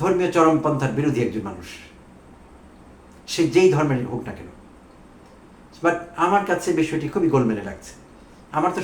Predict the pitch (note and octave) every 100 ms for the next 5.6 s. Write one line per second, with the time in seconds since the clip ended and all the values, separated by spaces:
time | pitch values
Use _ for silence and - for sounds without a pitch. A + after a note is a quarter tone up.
0 | G#3 - G3+ F#3 E3+ D3+ C#3 B2 A2+ G#2+
1 | G2+ G2 F#2+ - - - E3 E3+ D#3+ C3+
2 | G#2+ - - - - - - - D#3+ D#3
3 | F#3+ F#3 F3+ F#3+ F3 F#3 F3 F3+ F3+ F3+
4 | D#3+ - - D3 D#3+ E3+ - F#3 - -
5 | - - F3 F3+ F#3+ F#3+